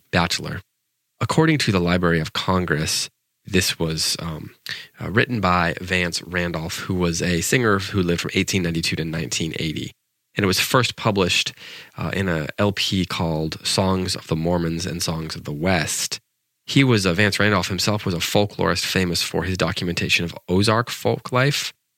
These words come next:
And I believe this was, uh, recorded originally as a song in nineteen forty-one. Um, and Lane County is a,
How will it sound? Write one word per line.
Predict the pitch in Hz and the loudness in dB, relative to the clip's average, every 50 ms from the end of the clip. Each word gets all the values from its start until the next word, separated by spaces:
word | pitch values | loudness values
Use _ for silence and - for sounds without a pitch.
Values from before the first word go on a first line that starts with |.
| _ _ _ - | _ _ _ -8
And | - 87 82 80 82 82 - | -6 -4 -4 -4 -4 -6 -6
I | - - 90 92 - _ _ - | -6 -6 -8 -8 -12 _ _ 0
believe | - 196 101 127 160 165 139 107 95 | 2 4 6 6 6 6 4 4 2
this | 101 101 - - | 2 2 2 2
was, | 90 87 80 80 - - - - - - | 0 0 0 0 0 0 -2 -2 -2 -2
uh, | 87 - | -2 -2
recorded | 87 90 - - - 135 127 113 98 87 80 - | -2 -2 -2 0 2 4 4 6 4 2 2 0
originally | - 87 95 92 90 90 85 | 0 2 2 2 2 0 -2
as | 80 | -2
a | 76 73 | -2 -2
song | - - - 101 92 87 85 | 0 2 2 2 2 2 0
in | 85 85 | 0 0
nineteen | 85 85 76 - - - 85 80 | 0 0 0 -2 -2 -4 -6 -6
forty-one. | - - - 87 82 78 82 85 90 90 85 76 60 - - _ _ _ _ _ _ _ _ _ _ - - - | -6 -4 -2 -2 0 0 -2 0 0 0 0 0 -4 -6 -12 _ _ _ _ _ _ _ _ _ _ -8 -2 2
Um, | 104 87 87 67 | 4 4 4 4
and | 95 90 87 82 80 | 4 2 2 2 4
Lane | 87 90 90 87 80 | 4 4 4 4 2
County | - 95 92 87 85 82 80 | 2 2 2 2 2 2 2
is | 80 82 78 80 | 2 2 0 -2
a, | 82 80 80 78 | -2 -4 -4 -6